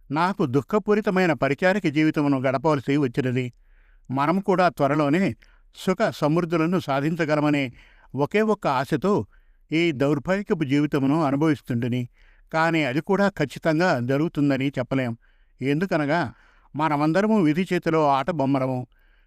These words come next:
శక్తివంతులైన భర్తలు, సోదరులు, పుత్రులు మరియు బంధువుల నడుమ ఉండి కూడా మరే ఇతర స్త్రీ ఇంతటి దుర్భరమైన జీవితమును భరించగలదు? ఈ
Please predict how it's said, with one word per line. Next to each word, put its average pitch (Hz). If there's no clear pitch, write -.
శక్తివంతులైన 214
భర్తలు, 165
సోదరులు, 156
పుత్రులు 160
మరియు 143
బంధువుల 139
నడుమ 147
ఉండి 139
కూడా 143
మరే 160
ఇతర 175
స్త్రీ 185
ఇంతటి 143
దుర్భరమైన 156
జీవితమును 139
భరించగలదు? 131
ఈ 156